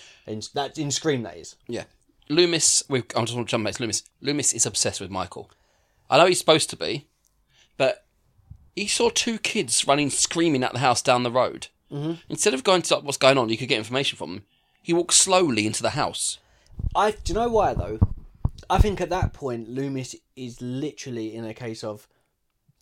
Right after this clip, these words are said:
Speaker 1: "I don't need to ask questions, I know it's to do with Michael." Why else would two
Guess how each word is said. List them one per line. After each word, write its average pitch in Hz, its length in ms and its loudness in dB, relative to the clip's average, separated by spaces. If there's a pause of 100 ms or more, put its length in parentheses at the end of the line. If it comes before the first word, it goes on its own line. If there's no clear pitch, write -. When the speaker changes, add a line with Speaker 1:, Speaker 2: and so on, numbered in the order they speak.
(340)
Speaker 1:
"I 139 80 -2
don't 147 300 -4
need 143 160 -8
to 131 140 -6
ask 120 200 -6
questions, 110 460 -10
I 101 100 -10
know 110 160 -8
it's 107 160 -12
to 117 80 -16
do 104 140 -8
with 101 160 -16
Michael." 104 400 -16 (340)
Why 151 340 0
else 135 280 -4
would 117 220 -6
two 135 240 -8